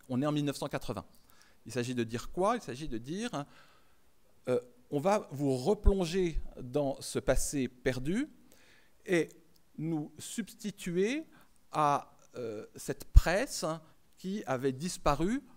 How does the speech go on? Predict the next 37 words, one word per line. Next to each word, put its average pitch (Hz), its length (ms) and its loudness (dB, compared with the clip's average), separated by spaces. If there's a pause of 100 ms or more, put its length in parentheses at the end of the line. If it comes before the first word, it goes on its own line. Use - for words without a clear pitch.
(180)
euh, 139 280 -8
du 139 200 -8
fait 151 520 0
de 139 80 -2
l'explosion. 131 720 -4 (1160)
Et 143 240 -2 (180)
par - 160 -10
conséquent, 135 500 -6
on 147 280 -2
va 135 200 0
aussi 131 320 -6
redonner 147 380 0
de 143 100 4
l'information, 143 1040 0 (460)
information 123 500 0
dont 160 160 -4
on, 131 180 -2
on, 131 180 -2 (280)
dont 135 220 -2
ont 139 100 2
été 131 200 0
privés 165 360 0
les 135 80 2
gens 151 180 2
à 151 60 4
l'époque. - 420 -4 (1160)
Et 190 40 -4
qu'est-ce 247 160 -2
qu'ils 208 160 0
mettent 180 200 2
en - 80 -2
titre ? - 500 -10
Une 185 180 2
bombe 233 160 6
atomique 175 560 -2
à 131 60 -4
Hiroshima, 151 760 -2